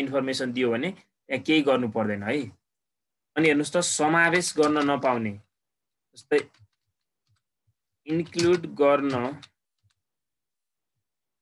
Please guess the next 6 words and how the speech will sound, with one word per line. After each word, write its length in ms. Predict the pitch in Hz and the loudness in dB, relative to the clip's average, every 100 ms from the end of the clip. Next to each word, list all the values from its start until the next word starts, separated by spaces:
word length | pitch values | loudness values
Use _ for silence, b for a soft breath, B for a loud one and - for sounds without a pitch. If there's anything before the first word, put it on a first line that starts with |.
| _ _ 143 | _ _ -10
include 440 | 147 156 165 160 135 | -8 -4 -4 -2 0
गर्न 320 | 135 135 139 139 131 127 | 2 2 0 0 0 0
नमिल्ने 500 | 139 143 135 120 104 - - - _ _ _ _ _ _ _ _ _ - _ _ | 2 2 2 -2 -4 -8 -12 -14 _ _ _ _ _ _ _ _ _ -20 _ _
कुनै 320 | 139 143 147 156 - - - _ _ _ - - - - _ _ _ _ _ _ _ _ _ | -6 -2 -2 -2 -6 -16 -20 _ _ _ -20 -12 -12 -12 _ _ _ _ _ _ _ _ _
इन्कम 440 | 147 151 - 135 113 107 - - _ _ _ _ _ _ _ _ _ _ _ _ _ _ _ _ _ _ - - | -4 -2 -2 -2 -2 -8 -16 -20 _ _ _ _ _ _ _ _ _ _ _ _ _ _ _ _ _ _ -20 -20
समावेश 920 | - 139 139 143 143 127 135 131 143 | -8 -4 -2 0 0 0 0 0 -2